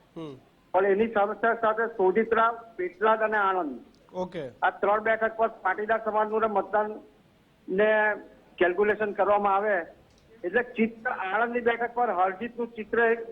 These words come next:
Speaker 2: બંને રાજકીય પક્ષ માટે અત્યારે અસ્પષ્ટ બન્યું છે.
Speaker 1: ઓકે.
Speaker 2: અને કશ્મકશ બધો જંગ બન્યો છે એટલે બધાની નજર હવે ચોથી જૂન પર મંડરાયેલી છે.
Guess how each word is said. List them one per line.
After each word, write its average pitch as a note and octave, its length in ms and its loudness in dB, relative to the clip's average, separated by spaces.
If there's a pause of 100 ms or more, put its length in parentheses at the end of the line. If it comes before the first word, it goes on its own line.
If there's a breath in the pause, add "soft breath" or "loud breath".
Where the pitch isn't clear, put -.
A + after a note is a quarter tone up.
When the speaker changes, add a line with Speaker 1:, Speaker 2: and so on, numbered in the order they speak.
(340)
Speaker 2:
બંને G3 320 2
રાજકીય A#3+ 380 0
પક્ષ A#3 360 0
માટે A3+ 220 0
અત્યારે A3+ 360 0
અસ્પષ્ટ A3 540 -2
બન્યું F#3+ 300 2
છે. D3 200 -4 (720)
Speaker 1:
ઓકે. F3 320 -10
Speaker 2:
અને G3 200 0
કશ્મકશ A3+ 640 -2
બધો G#3+ 340 0
જંગ A3 280 0
બન્યો A3+ 280 2
છે A#3 100 0
એટલે G#3+ 200 0
બધાની G#3 460 0
નજર A3+ 280 0
હવે A3+ 120 2
ચોથી G#3+ 300 0
જૂન G3+ 160 -2
પર G3 140 -2
મંડરાયેલી F3+ 460 0
છે. C3 160 -10